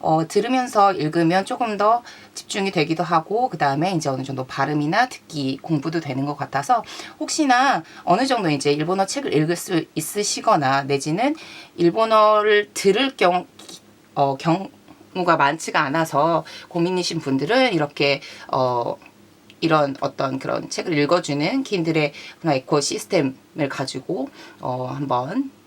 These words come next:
활용을 해보시는 것도 좋은 방법일 것 같아요. 물론 우리나라에 이제 아마존이 들어와 있지 않기 때문에, 어, 국내에서 구입을 하실 수는 없고요. 그래도 이제 많은 분들이 뭐 킨들이나 활용하시는 분들이 있기 때문에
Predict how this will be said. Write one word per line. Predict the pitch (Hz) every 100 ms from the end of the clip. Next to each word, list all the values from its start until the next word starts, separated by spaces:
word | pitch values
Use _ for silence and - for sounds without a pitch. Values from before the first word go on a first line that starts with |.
| _ - - -
활용을 | - 220 196 196
해보시는 | 262 254 214
것도 | 156 143
좋은 | - 156
방법일 | 151 135 143 160 143
것 | 143 143
같아요. | - - - - - - - -
물론 | 180 226 208
우리나라에 | 196 226 220 175
이제 | 151
아마존이 | 147 165 226 214
들어와 | 170 170 180
있지 | 170 165
않기 | 147 135 -
때문에, | 175 160 170 247 254 - - - -
어, | 156 151 151 147 151 156
국내에서 | 175 190 208 202 185 180 180 - - -
구입을 | - 175 180
하실 | 214 254 262
수는 | - 226 165
없고요. | 131 - 156 208 220 - -
그래도 | - 196 190
이제 | 160 165
많은 | 160 143 170
분들이 | 156 151 160
뭐 | 143
킨들이나 | - 262 269 247 202
활용하시는 | 240 277 285 277 240
분들이 | 202 170 156
있기 | 156 - 226
때문에 | 185 151 175 240